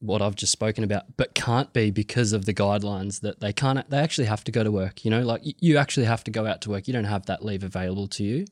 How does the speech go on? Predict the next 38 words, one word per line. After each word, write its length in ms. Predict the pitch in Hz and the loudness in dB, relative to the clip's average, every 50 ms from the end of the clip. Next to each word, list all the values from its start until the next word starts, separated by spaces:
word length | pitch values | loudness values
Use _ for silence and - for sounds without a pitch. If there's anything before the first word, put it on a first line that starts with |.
| _ - - - - - - - - _ - | _ -20 -20 -20 -20 -20 -20 -20 -18 _ 0
Um, 340 | 110 113 110 110 107 110 - - - - | 2 4 4 6 4 2 0 -2 -2 0
and, 120 | 123 127 | 2 2
uh, 40 | - - - - 135 - _ _ _ _ _ _ - | 2 0 -4 -12 -12 -12 _ _ _ _ _ _ -2
the, 220 | 139 143 147 147 - _ - | 2 2 2 2 0 _ -2
the 100 | 139 131 | -2 0
flip 240 | - 165 185 160 - | 2 2 2 2 4
side 200 | - 165 160 147 | 4 4 4 4
of 60 | 123 | 4
that 160 | 123 123 120 120 | 4 4 4 4
is, 340 | 117 117 104 - - - _ - | 2 0 0 0 -2 -4 _ -2
um, 420 | 120 117 113 113 113 107 104 101 - _ _ - | 2 2 4 4 4 2 2 0 -4 _ _ -10
there's 320 | 127 - 120 117 110 - | -2 2 4 4 6 6
also 480 | 127 123 117 - 127 120 113 113 110 107 - - - - - - - _ _ | 4 4 4 4 4 4 4 4 4 2 0 -6 -20 -20 -20 -20 -20 _ _
the 80 | - 120 | 2 4
notion 460 | 110 110 107 113 110 - 117 110 107 | 6 6 6 6 4 4 4 4 4
that 180 | 110 107 101 - | 4 4 2 2
all 140 | - 127 131 | 2 4 6
you 80 | 131 135 | 6 6
need 180 | 131 127 113 | 6 4 4
to 60 | 110 104 | 2 2
do 140 | 113 113 | 2 2
as 120 | 110 104 107 | 2 2 2
a 40 | 101 | 2
father 340 | - 113 107 104 98 101 | 2 4 4 4 2 2
is 100 | 101 98 | -2 -2
be 120 | 101 101 98 | -2 -2 -4
present. 480 | - - - 104 101 90 98 95 98 | -4 0 2 2 2 4 2 0 0
And 120 | 107 107 107 | 0 0 0
I 80 | 104 | 0
think 280 | 107 - 131 135 - - | 2 2 2 2 2 2
that 160 | 131 117 98 | 0 0 2
that 240 | 120 110 107 - - | 2 2 2 2 0
is 120 | 113 101 | 0 2
another 340 | 107 107 104 104 101 101 104 | 2 2 4 2 2 2 2
really 280 | 98 101 104 107 104 104 | 2 4 4 4 4 2
important 460 | 101 104 - 110 104 92 104 104 - | 0 0 0 0 -2 0 -2 -6 -6
part 300 | - - 92 87 - - | -4 -4 -4 -4 -6 -4
that, 200 | - 98 - - | -6 -6 -6 -6